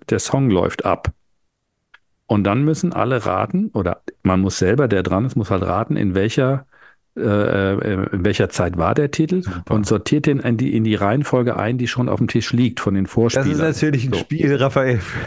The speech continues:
Speaker 2: <laughs>
Speaker 1: Ja.
Speaker 2: das
Speaker 1: Da,
Speaker 2: wie
Speaker 1: genau.
Speaker 2: für uns gemacht ist.
Speaker 1: Genau.
Speaker 2: Wo aber alle anderen, die da <laughs> wahrscheinlich in der Runde, Runde sitzen, total die Arschkarte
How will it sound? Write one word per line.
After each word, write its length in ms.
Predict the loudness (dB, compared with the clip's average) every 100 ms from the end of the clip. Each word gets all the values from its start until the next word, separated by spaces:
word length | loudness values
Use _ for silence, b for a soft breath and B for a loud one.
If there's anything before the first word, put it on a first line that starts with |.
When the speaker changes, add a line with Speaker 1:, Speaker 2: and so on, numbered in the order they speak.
| -6
Speaker 2:
<laughs> 120 | -2 0
Speaker 1:
Ja. 120 | 0
Speaker 2:
das 340 | 0 -2 -4 -4 0
Speaker 1:
Da, 200 | 0 -2
Speaker 2:
wie 100 | 0
Speaker 1:
genau. 180 | 2 2
Speaker 2:
für 40 | 2
uns 300 | 0 0 0
gemacht 440 | 2 2 -2 -4
ist. 300 | -2 -2 0
Speaker 1:
Genau. 420 | 2 2 0 -2 _
Speaker 2:
Wo 140 | -2 0
aber 280 | 2 2 2
alle 260 | 2 2
anderen, 580 | 2 2 0 0 -2 -2
die 140 | 0
da 100 | 2
<laughs> 80 | 0
wahrscheinlich 460 | 0 0 2 2 0
in 80 | 0
der 80 |
Runde, 440 | 0 0 0 0 0
Runde 320 | -2 0 0
sitzen, 340 | -2 -6 -4 -2
total 320 | 0 0 2
die 100 | 2
Arschkarte 600 | 2 0 0 0 0